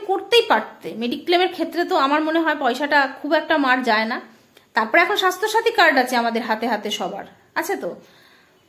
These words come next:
সেটাও নয়। আমি আবার বলি, পোস্ট অফিসে টাকা রাখা যেত, যেত তো? এবার বলছো কি যে তুমি কিছুই নাকি জানে না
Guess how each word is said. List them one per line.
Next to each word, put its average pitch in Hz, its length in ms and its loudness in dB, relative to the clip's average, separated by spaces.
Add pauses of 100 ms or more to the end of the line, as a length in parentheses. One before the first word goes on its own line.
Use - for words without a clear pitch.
(680)
সেটাও 403 300 2
নয়। 339 200 2 (600)
আমি 381 200 0
আবার 427 120 4
বলি, 330 220 0
পোস্ট 285 300 -2
অফিসে 403 220 0
টাকা 370 220 2
রাখা 370 220 2
যেত, 349 200 -2 (580)
যেত 339 160 0 (100)
তো? 208 180 -2 (1300)
এবার 285 200 2
বলছো 302 300 2
কি 494 140 4
যে 370 100 2
তুমি 370 180 2
কিছুই 415 500 4
নাকি 381 360 4
জানে 254 280 4
না 175 120 -6